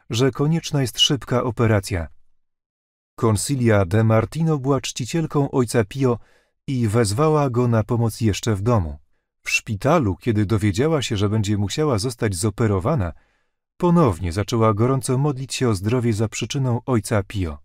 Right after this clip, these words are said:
O cud uzdrowienia modlili się również jej bliscy, przyjaciele i poproszeni o to telefonicznie znajomi kapucyni z San Giovanni Rotondo.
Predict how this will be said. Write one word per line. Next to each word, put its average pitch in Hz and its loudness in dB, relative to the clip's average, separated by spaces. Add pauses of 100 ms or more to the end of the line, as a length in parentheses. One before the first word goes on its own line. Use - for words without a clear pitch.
(880)
O 131 -2
cud - -4
uzdrowienia 143 2
modlili 135 0
się 135 2
również 127 -2
jej 107 0
bliscy, 147 -4
przyjaciele 123 0 (640)
i 143 -4
poproszeni 147 0
o 151 -4
to 135 0
telefonicznie 127 0
znajomi 135 0
kapucyni 127 -2
z - -6
San 151 0
Giovanni 101 2
Rotondo. 110 -2